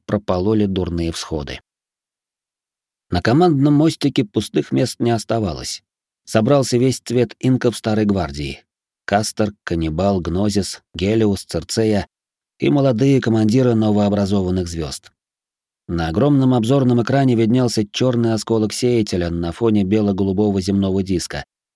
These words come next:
окружённый фреймами идентификационных иконок. Скорость, высота, траектория, мощность азурнимба,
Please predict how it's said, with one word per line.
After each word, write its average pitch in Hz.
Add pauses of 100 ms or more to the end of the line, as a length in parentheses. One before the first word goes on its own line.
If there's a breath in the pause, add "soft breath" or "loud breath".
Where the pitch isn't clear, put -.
(140)
окружённый 107
фреймами 110
идентификационных 98
иконок. - (760)
Скорость, -
высота, 98
траектория, 101 (400)
мощность 110
азурнимба, 101